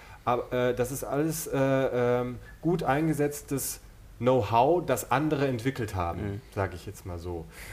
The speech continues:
Speaker 1: Aber es entwickelt keine eigene Bildsprache.
Speaker 2: Mhm.
Speaker 1: Das f-, das hat mir so ein bisschen gefehlt. Also, äh,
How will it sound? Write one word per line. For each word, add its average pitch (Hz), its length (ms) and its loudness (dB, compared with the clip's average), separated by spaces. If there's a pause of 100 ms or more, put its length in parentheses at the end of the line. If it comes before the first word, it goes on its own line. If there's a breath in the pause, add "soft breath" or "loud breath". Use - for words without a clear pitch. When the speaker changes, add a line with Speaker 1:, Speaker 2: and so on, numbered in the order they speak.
Speaker 1:
Aber 120 340 4
es 117 120 -4
entwickelt 151 360 -2
keine - 220 0
eigene 123 260 2
Bildsprache. 101 760 -2
Speaker 2:
Mhm. 85 40 -8 (100)
Speaker 1:
Das 127 280 -2
f-, 131 100 -6
das 127 220 -2
hat 127 100 -6
mir 135 100 -2
so 120 80 -2
ein 117 80 -4
bisschen 117 280 -6
gefehlt. 104 360 -2
Also, 104 140 -2
äh, - 20 -2